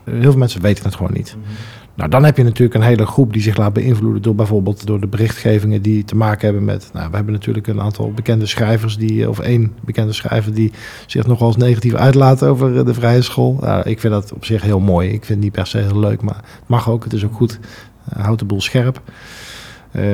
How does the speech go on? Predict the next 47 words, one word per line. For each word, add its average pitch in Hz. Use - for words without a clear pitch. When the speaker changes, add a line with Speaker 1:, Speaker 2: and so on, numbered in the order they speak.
Speaker 1:
mensen 107
die 107
dat 104
lezen, 98
die 110
worden 110
natuurlijk 107
beïnvloed. 110
Maar 107
ik 135
heb 120
ook, 127
eh, 127
heel 113
veel 98
mensen 98
die, 104
eh, 101
de 113
meeste 113
mensen 104
die 104
ik 117
spreek 101
in 104
mijn 110
kringen, 135
w-, 107
die 113
ik, 113
waar 107
ik 104
kom, 120
dus 113
vooral 101
in 95
Amsterdam, 110
maar 107
ook 107
nog 104
wel 110
in 117
den 104
landen, 110
die 101
zijn 95
gewoon 101